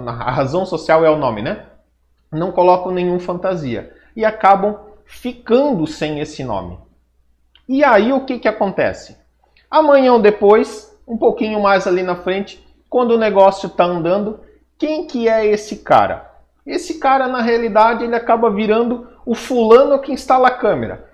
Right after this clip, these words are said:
o fulano que instala alarme. Então é importante pensar num nome pra empresa.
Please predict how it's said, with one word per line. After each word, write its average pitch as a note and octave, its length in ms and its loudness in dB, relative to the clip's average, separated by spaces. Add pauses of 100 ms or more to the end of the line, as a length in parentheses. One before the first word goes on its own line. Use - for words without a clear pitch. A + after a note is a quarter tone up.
(100)
o G3+ 120 -4
fulano A#3 720 4
que B3 80 -10
instala G#3 440 2
alarme. C3 380 2 (600)
Então D#4 200 -2
é E4 80 2
importante A3+ 800 -2 (180)
pensar D4 540 -4
num G#3+ 260 -2
nome E3+ 380 2
pra C#3+ 100 -6
empresa. G#2 540 -8